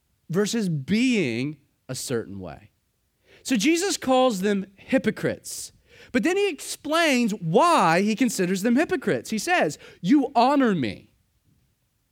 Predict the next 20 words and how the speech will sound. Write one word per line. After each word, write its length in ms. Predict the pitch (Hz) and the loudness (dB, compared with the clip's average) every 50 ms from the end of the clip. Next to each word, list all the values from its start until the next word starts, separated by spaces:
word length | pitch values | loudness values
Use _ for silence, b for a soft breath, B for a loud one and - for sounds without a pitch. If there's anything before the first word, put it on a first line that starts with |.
| _ _ _ _ _ _ _ _ _ | _ _ _ _ _ _ _ _ _
with 200 | - 165 190 180 | -4 -4 -2 0
your 120 | 175 160 143 | 0 0 0
lips, 680 | 131 135 147 151 110 - - - - - - - - - _ _ _ _ _ _ _ _ _ _ _ - _ | 0 0 0 0 -2 -4 -8 -12 -12 -12 -12 -14 -16 -20 _ _ _ _ _ _ _ _ _ _ _ -2 _
but 280 | 185 151 107 82 - - _ _ _ _ _ _ _ _ _ _ _ _ _ | 2 2 2 0 -4 -14 _ _ _ _ _ _ _ _ _ _ _ _ _
your 160 | - 127 117 | -6 -6 -6
heart 480 | 101 - - 117 113 120 170 247 - _ _ _ _ _ _ _ _ _ _ | -6 -6 -4 -4 -2 -2 -2 -4 -8 _ _ _ _ _ _ _ _ _ _
is 180 | - 127 - - | -16 -14 -14 -10
far 300 | - - 226 - 320 240 | -8 -6 -6 -4 -6 -8
from 220 | - - 101 80 | -8 -12 -14 -14
me." 200 | 69 65 - _ _ _ _ _ _ _ _ _ _ B B B B B B B B _ _ _ _ | -14 -18 -20 _ _ _ _ _ _ _ _ _ _ B B B B B B B B _ _ _ _
Because 480 | - 190 247 - - 285 302 339 311 285 | -2 -2 -2 0 0 0 0 0 0 0
the 100 | 302 330 | 0 2
religious 720 | 262 269 247 214 208 202 208 226 240 185 202 254 226 - - | 2 2 2 2 2 2 2 2 0 0 -2 -2 -4 -4 -4
leaders 440 | 190 196 214 208 190 202 202 156 160 | -2 0 0 2 2 0 0 -2 -2
were 120 | 165 170 | -4 -4
so 480 | 160 - - - - 214 214 226 262 262 | -2 -4 -6 -2 0 2 2 2 2 0
concerned 640 | - 285 277 262 - - - 220 208 202 208 202 | 0 -2 -2 -2 -2 -4 -4 -2 -2 0 0 0
with 140 | 165 196 190 - | 0 -2 -2 0
obeying 720 | - 170 175 151 135 - 180 175 185 190 196 196 190 190 160 | 0 0 0 0 0 0 2 2 2 2 2 0 -2 -2 -4
tradition, 920 | - - 185 170 147 127 120 147 226 269 247 - - 135 98 80 76 - | -6 -4 -4 -4 -4 -4 -2 -2 -2 0 0 -4 -6 -6 -8 -10 -12 -18